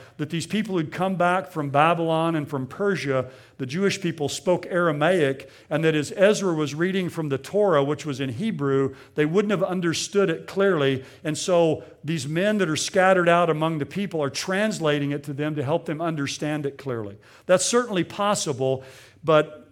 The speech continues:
the book of, of, uh, Haggai, Zechariah, and Malachi, the prophets, were written around this time.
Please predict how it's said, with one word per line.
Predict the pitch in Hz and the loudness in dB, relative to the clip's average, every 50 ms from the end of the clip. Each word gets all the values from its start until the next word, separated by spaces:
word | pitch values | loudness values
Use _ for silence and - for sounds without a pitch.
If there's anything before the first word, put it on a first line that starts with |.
| - 180 | -8 -4
the | 151 156 | -4 -2
book | 135 143 208 233 220 | 2 2 2 4 4
of, | 208 185 156 170 | 4 4 4 2
of, | 170 165 147 143 131 135 | 2 2 2 2 2 2
uh, | 139 131 127 | 2 2 2
Haggai, | 117 - 160 170 190 208 202 180 190 180 175 175 175 175 175 170 | 2 2 2 2 4 4 4 4 4 4 4 4 4 2 2 2
Zechariah, | 147 117 147 170 175 170 - 175 160 156 151 151 156 156 160 165 165 | 0 0 2 2 2 2 0 0 2 2 4 4 4 2 2 0 0
and | 147 135 135 | -2 -2 0
Malachi, | 131 139 165 185 170 139 - - 143 143 135 123 | 0 2 2 4 2 2 0 2 2 2 2 0
the | 127 | -2
prophets, | - - - 196 196 202 196 - - 147 139 143 - 156 | -6 -6 -2 0 0 0 0 0 -2 -2 -4 -2 -2 -2
were | 151 143 | -2 0
written | 139 160 196 190 202 190 170 | 2 0 0 0 -2 -4 -4
around | 156 160 165 170 175 170 | -2 -2 -2 -2 -2 -2
this | 165 160 - - | -4 -6 -6 -6
time. | - 165 160 165 165 170 165 - | -6 -4 -2 -2 -2 -2 -4 -6